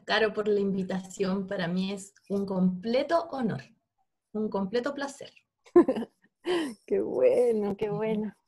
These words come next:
Speaker 2: Bueno, entremos en este, en este tema hermoso que, que es, ¿cierto?, el sangrado libre. Eh, ¿y desde dónde lo, lo, lo habitas tú? Me encantaría saber cuál, cuál es tu relación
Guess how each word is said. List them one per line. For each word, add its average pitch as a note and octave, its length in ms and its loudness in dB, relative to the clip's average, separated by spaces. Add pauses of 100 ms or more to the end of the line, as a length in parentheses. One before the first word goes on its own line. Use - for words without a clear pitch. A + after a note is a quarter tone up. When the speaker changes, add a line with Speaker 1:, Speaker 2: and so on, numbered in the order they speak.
(100)
Speaker 2:
Bueno, A#3+ 500 6 (720)
entremos E4 920 4
en B3 160 4
este, A#3+ 1000 2
en A#3 120 0
este A#3+ 260 2
tema C4 280 4
hermoso B3+ 560 -2 (240)
que, A3 520 0 (460)
que A#3 300 6
es, B3 120 0
¿cierto?, B3+ 520 4
el A#3+ 140 6
sangrado B3 460 4
libre. C4 480 0 (760)
Eh, G#3+ 760 -4 (100)
¿y A3+ 180 2
desde C4 240 6
dónde D4+ 240 6
lo, D4+ 260 6
lo, C4 260 6
lo B3+ 500 4
habitas C4 480 2
tú? C4+ 200 0 (220)
Me A3+ 80 2
encantaría A#3+ 480 2
saber C4 300 4
cuál, C4+ 300 2 (220)
cuál C4 180 4
es - 100 -8
tu D4 100 -4
relación C#4 600 0